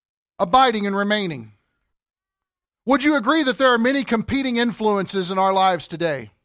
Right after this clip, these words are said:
Yes? Do you think that's true for the disciples in Jesus' time?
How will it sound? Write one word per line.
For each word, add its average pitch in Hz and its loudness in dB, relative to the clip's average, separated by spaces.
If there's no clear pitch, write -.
Yes? - -2
Do 247 0
you 285 2
think 302 0
that's 277 0
true 302 -2
for 262 -6
the 233 -6
disciples 226 0
in 202 -6
Jesus' 185 -8
time? 160 -2